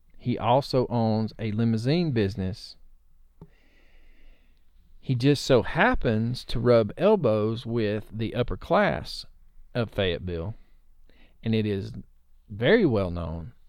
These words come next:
that if you wanted something, Harold Jones was the man to get it. He can, or could at the time, procure anything from drugs, women, money, whatever the fuck you wanted.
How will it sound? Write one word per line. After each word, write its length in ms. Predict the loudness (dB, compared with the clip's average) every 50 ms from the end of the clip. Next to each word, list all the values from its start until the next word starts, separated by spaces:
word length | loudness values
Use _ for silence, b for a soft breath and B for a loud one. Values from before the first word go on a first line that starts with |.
| -14 -10
that 480 | -6 -6 -4 -4 -4 -6 -6 -8 -12 -16 -20 -20 -20 -20 -20 -20 -20 _ -20 -20 _ -10
if 180 | -10 -10 -8 -4
you 220 | -2 0 0 0
wanted 520 | 0 -2 0 2 4 4 4 2 0 -2 -4
something, 580 | -4 -2 -2 -2 -4 -4 -4 -4 -4 -4 -6 -8 -8
Harold 300 | -2 2 2 4 4 2
Jones 280 | 2 2 2 0 0 -2
was 140 | -4 -6 -4
the 60 | -2
man 400 | -2 -2 -2 -2 -2 -4 -6 -8 -12 -18 -20 -20 -20 _ _ -20 -20 _ _ -20 -20 -20 _ _ -20 -16
to 80 | -10 -8
get 240 | -6 -4 -4 -4 -4
it. 240 | -6 -12 -18 -20 -20 -20 b b b b b b b b b b b b
He 260 | -2 0 2 2 2
can, 600 | 0 -2 -2 0 0 0 -2 -4 -4 -6 -8 -8 -12 -18 -20 -20 -20 -14 -8
or 200 | -6 -6 -6 -6 -2
could 440 | 2 4 6 6 6 4 2 0
at 100 | -2 -2
the 80 | -2 -4
time, 560 | -4 -2 0 2 2 2 0 -2 -2 -4 -6 b b b b b b b b -4
procure 760 | -2 -2 -2 -2 -2 2 4 4 6 6 4 2 0 -2 -4 -8 -14 -6 -2
anything 520 | 0 0 0 0 0 0 0 0 0 0
from 240 | -2 -2 -4 -4 -2
drugs, 440 | 0 4 6 6 6 6 4 0 -4
women, 520 | -4 0 2 2 4 4 2 2 0 -4 -6 -8 -6
money, 520 | -2 0 2 2 2 2 2 0 -2 -6 -12 -12 -4
whatever 260 | -2 0 0 0 0
the 80 | -4 -4
fuck 260 | -2 -4 -4 -4 -2
you 100 | -4 -2
wanted. 420 | 0 0 0 -2 -2 -6 -10 -14